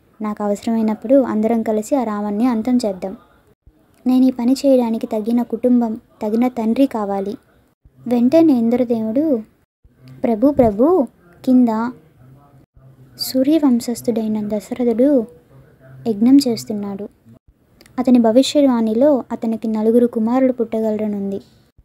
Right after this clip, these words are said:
మీకు సరిపోయే కుటుంబం, మీకు సరిపోయే తండ్రి అతను ఇవ్వగలడు. మీరు ఆ సూర్యవంశంలోకి వెళ్ళి మీ కార్యాన్ని పూర్తి చేయగలరు." దీనికి విష్ణుమూర్తి సమ్మతిస్తాడు. ఇంతలోపు కింద మన దశరథుడు స్టార్ట్ చేసిన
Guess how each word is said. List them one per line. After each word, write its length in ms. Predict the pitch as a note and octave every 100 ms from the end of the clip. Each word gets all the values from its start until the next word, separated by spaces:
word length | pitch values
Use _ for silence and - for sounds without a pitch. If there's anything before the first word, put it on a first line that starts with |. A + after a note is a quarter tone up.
| _ _ A#3+
మీకు 220 | B3 B3
సరిపోయే 520 | A#3+ A3 A#3 B3+ B3+
కుటుంబం, 600 | B3 A#3 A#3 A3+ A3 A3+ -
మీకు 220 | A3+ G#3+
సరిపోయే 500 | A3 G#3+ A3 C4 B3+
తండ్రి 400 | A#3+ G#3+ G#3+ A3+
అతను 240 | A3 A3 G#3
ఇవ్వగలడు. 500 | G#3 A3 G#3 G3 A#3+ _ _ _ _ _ _ _ _ -
మీరు 200 | B3+ B3+
ఆ 80 | A#3
సూర్యవంశంలోకి 880 | - B3 C4 C4+ B3+ B3 A#3 A#3 A#3+
వెళ్ళి 240 | A#3 D4
మీ 140 | C4+
కార్యాన్ని 520 | A#3 A3 G#3+ B3 C4 C4+
పూర్తి 320 | B3+ A#3+ A#3 A3+
చేయగలరు." 440 | G#3+ G#3 G3+ G3+ - _ _ _ _ _ _ _ -
దీనికి 300 | D4+ D4+ C#4
విష్ణుమూర్తి 520 | B3+ C4+ B3 A#3+ D#4
సమ్మతిస్తాడు. 760 | D4+ B3 A#3 A3+ - G#3+ G3+ C#4 _ _ _ _ _ _ _ _ - _ _ C#4+
ఇంతలోపు 680 | D4+ F#4+ F4 C4 - B3 - _ -
కింద 220 | C#4 C4
మన 420 | A3+ - A#3 A3+
దశరథుడు 600 | A3 G#3+ B3+ C4 C4 A#3+ A#3 -
స్టార్ట్ 460 | - A3+ G#3+ -
చేసిన 420 | A3+ A3 A#3 D4